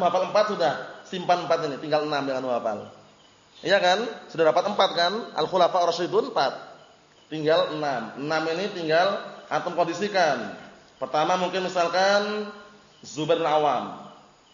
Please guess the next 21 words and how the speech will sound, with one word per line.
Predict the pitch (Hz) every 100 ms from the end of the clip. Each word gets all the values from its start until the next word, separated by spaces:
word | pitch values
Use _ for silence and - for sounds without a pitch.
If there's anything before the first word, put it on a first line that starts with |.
| 113
Iya | 139 139
kan? | 151 170 190 - -
Talhah | 170 151 165
bin | 160 156
Ubaidillah. | 151 151 147 139 117 - - - - - -
Kemudian, | 139 151 147 160 170 180 185 190 190 190 - - - - _ _ -
eh, | 143 151 151 151 151 151 147 147
Abdurrahman | 160 - 160 160 156
bin | 151
Auf. | 147 151 131 - - - - 143
Baru | 175
sinnya | 175 180 170
dua. | - 143 127 98 -
Sa'ad, | - - - 160 175 202 - - -
Sa'id. | - 156 143 123 - - - - _ _ _ _
Sa'ad, | - - 165 160 196 - -
Sa'id. | 175 156 151 139
Sa'ad | - 156 160
bin | 156
Abi | 156
Waqqas | 151 156 170 190 220